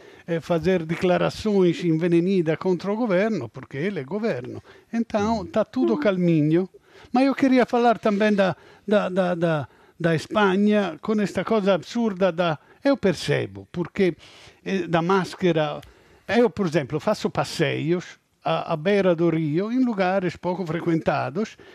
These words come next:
Speaker 1: e, em princípio, po-, levo a máscara embaixo do nariz. Quando vejo que estou para cruzar alguém, ponho a máscara, que me parece a coisa mais lógica, de bom senso.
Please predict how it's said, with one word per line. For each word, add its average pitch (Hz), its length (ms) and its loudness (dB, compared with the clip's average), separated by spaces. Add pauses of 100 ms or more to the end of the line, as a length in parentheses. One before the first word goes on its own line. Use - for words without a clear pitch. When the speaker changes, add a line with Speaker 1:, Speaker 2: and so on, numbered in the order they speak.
(120)
Speaker 1:
e, 277 60 2
em 269 80 6
princípio, 220 600 0
po-, 135 240 -12
levo 147 380 -4
a - 80 -4
máscara 190 760 -2
embaixo 160 480 -2
do 220 120 -2
nariz. 170 560 -2 (500)
Quando 190 260 2
vejo 175 280 2
que 151 100 -6
estou 160 220 -2
para 185 240 -2
cruzar 233 380 0
alguém, 139 440 -2 (120)
ponho 160 320 -2
a 208 60 -2
máscara, 113 600 -8 (220)
que 269 100 -2
me 226 120 2
parece 202 360 -2
a 180 60 -2
coisa 175 260 -4
mais 160 260 0
lógica, 131 680 -6
de 131 100 -8
bom 160 200 0
senso. 170 260 -2